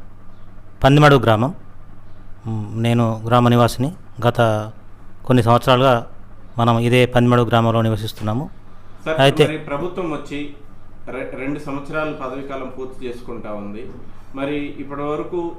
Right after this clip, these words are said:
Speaker 2: ఇక్కడ అభివృద్ధి, సంక్షేమ పథకాలు ఏం జరిగినాయి, మీకు తెలిసిన విషయాలు చెప్పండి.
Speaker 1: నాకు తెలిసిందంటే, ముందుగా మన ప్రభుత్వం వచ్చిన తర్వాత, ఆ, రైతులకు రెండు లక్షల రుణమాఫీ ఏకకాలంలో జరిగింది.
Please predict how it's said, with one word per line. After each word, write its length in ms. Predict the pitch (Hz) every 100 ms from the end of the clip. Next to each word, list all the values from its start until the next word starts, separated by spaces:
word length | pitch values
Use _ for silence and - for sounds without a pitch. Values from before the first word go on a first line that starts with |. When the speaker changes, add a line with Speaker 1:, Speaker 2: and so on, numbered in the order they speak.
| 143
Speaker 2:
ఇక్కడ 240 | 127 139
అభివృద్ధి, 680 | 139 135 131 160 175 - 160
సంక్షేమ 480 | 139 127 143 139
పథకాలు 600 | 135 123 127 131 131 -
ఏం 200 | 131 131
జరిగినాయి, 360 | 135 120 120 175
మీకు 300 | 160 147 139
తెలిసిన 320 | 143 135 147
విషయాలు 280 | 135 135 113
చెప్పండి. 680 | 98 92 - - - - - - - 127
Speaker 1:
నాకు 220 | 143 151
తెలిసిందంటే, 560 | 151 147 160 151 143 151
ముందుగా 380 | 139 143 147
మన 220 | 139 131 127
ప్రభుత్వం 400 | 127 139 147 147
వచ్చిన 220 | 131 135
తర్వాత, 540 | 123 117 110 123 151 - - - - - - - -
ఆ, 320 | 131 131 127 123
రైతులకు 560 | 143 165 165 147 156 156 - - 120
రెండు 180 | 139
లక్షల 380 | 175 165 - 160 -
రుణమాఫీ 460 | 131 147 139 151 113 - - -
ఏకకాలంలో 800 | 147 180 165 151 147 160 143 196 - - - - 117
జరిగింది. 500 | 143 143 131 135